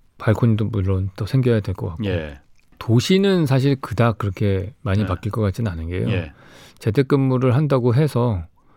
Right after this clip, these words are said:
Speaker 1: 우리가 도시를 떠나서 시골에 가서 살 거라고 단정지어
Speaker 2: 그렇죠.
Speaker 1: 하기는
Speaker 2: 예.
Speaker 1: 어려울 것 같아요.
Speaker 2: 예,
Speaker 1: 근데
Speaker 2: 예.
Speaker 1: 학교라는 문제가 있기 때문에 더
Speaker 2: 예.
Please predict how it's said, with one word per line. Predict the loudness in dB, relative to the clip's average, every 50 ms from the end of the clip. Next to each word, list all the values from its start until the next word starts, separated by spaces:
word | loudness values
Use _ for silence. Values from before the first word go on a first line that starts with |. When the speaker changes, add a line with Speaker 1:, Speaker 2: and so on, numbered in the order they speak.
| _ _ _ -10
Speaker 1:
우리가 | -6 -2 0 0 2 2 2 2 2 0 0 -2 -4 -8 -14 -20 _ _ _ _ -6
도시를 | -2 0 2 2 2 2 0
떠나서 | 0 0 2 2 2 0
시골에 | 0 0 2 2 2 2
가서 | 2 2 0 0
살 | 0 -2 0
거라고 | 0 0 2 2 0 0 0 -2 -2 -2 -4 -6 -6 -10 -16 -6
단정지어 | -2 2 4 4 4 4 4 2 2 4
Speaker 2:
그렇죠. | 4 4
Speaker 1:
하기는 | 2 2 0 0 0 0
Speaker 2:
예. | 0
Speaker 1:
어려울 | -2 -2 -4
것 | -4 -6 -6
같아요. | -4 -2 -2
Speaker 2:
예, | 0
Speaker 1:
근데 | 0 -2
Speaker 2:
예. | -4
Speaker 1:
학교라는 | -6 -4 0 2 2 4 4 2
문제가 | 2 2 2 2 2 0
있기 | -2 -4 -6 -6
때문에 | -4 -4 -2 -2
더 | -4 -4 -4
Speaker 2:
예. | -4 -4 -4 -4